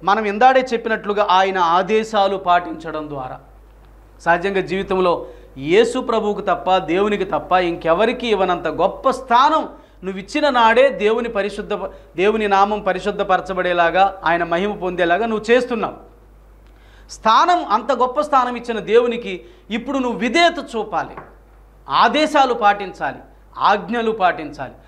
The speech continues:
ఆయన ఆదేశాలు, ఆయన ఆజ్ఞలు సహజంగా మనం చదివితే నేను రెండు విషయాలు మీకు చూపిస్తాను, రెండు విషయాలు మాత్రమే.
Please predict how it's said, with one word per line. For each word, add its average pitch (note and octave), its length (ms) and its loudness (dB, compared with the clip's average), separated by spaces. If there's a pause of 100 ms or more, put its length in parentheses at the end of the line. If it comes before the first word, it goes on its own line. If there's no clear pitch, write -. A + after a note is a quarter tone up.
(200)
ఆయన G#3 200 2
ఆదేశాలు, D4 560 2
ఆయన B3 200 4
ఆజ్ఞలు A3 640 -2 (180)
సహజంగా C4+ 520 2
మనం A#3 280 -2 (100)
చదివితే G3+ 580 -4 (320)
నేను A#3+ 340 0
రెండు B3 240 2
విషయాలు C4+ 320 0
మీకు G#3+ 300 -4
చూపిస్తాను, F3 500 -4
రెండు A3 180 0
విషయాలు F#3+ 340 -2
మాత్రమే. C#3+ 400 -2